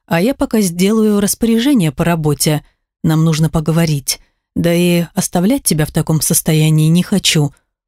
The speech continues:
Он только направился к выходу, я его остановила, окрикнув: «Глеб».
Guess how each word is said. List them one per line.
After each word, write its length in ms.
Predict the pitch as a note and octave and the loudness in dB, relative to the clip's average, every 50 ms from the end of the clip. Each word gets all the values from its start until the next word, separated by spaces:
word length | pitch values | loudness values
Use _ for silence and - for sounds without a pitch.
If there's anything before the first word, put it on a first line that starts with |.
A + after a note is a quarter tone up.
| _ _ _ _ _ | _ _ _ _ _
Он 200 | A3 G#3+ G3 F3+ | 0 0 0 0
только 320 | - B3 A3 G3+ - G3+ | 0 -2 -2 0 0 0
направился 540 | F#3+ F#3 - - G3 F#3+ F3+ E3+ - - F3 | 0 2 2 0 0 0 0 0 0 -2 -2
к 80 | - G3+ | 0 -2
выходу, 420 | B3 B3 - C4 G#3 A#3+ A#3 - - _ _ _ _ _ | -2 0 0 0 0 0 -2 -2 -6 _ _ _ _ _
я 180 | - F#3 G#3+ A#3+ | -2 0 2 2
его 240 | A#3+ A#3+ A3 A#3+ B3 | 2 2 2 0 0
остановила, 680 | A3+ - - - A#3+ A3+ B3 B3+ A3 F#3+ F3 D#3+ E3 | -2 -2 -2 -2 0 2 2 2 2 2 2 2 0
окрикнув: 720 | E3+ - A3+ - - G#3 E3+ - - - E3 D3+ - - - _ _ _ _ _ _ _ _ - | 0 -2 -4 -2 -2 -2 -2 -2 -2 -2 -2 -2 -2 -6 -14 _ _ _ _ _ _ _ _ -4
«Глеб». 400 | B3+ A#3 B3 A3 D3+ - - | -2 0 0 0 0 -2 -6